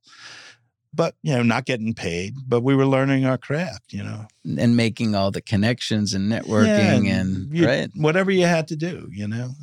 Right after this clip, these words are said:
Speaker 2: That's half the battle,
Speaker 1: Yeah.
Speaker 2: getting out there. What, uh, what is one, maybe, like, a big regret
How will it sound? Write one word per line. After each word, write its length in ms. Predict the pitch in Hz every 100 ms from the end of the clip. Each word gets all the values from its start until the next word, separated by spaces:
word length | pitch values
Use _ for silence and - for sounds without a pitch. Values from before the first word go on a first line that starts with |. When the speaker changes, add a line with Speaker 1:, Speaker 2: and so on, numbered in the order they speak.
| 135
Speaker 2:
That's 300 | 123 - -
half 240 | 131 131
the 80 | -
battle, 480 | 107 101 - - 110 104 -
Speaker 1:
Yeah. 80 | 120
Speaker 2:
getting 200 | 110 110
out 220 | 110 135
there. 380 | - 98 101 95 _ _ _ - - - - - - _ _ _ _ -
What, 220 | 165 220
uh, 380 | 220 202 151 -
what 260 | - 175 240
is 200 | - -
one, 220 | 208 196
maybe, 240 | 190 190
like, 160 | 180 156
a 80 | 156
big 260 | 156 165
regret 680 | 156 147 117 110 110 139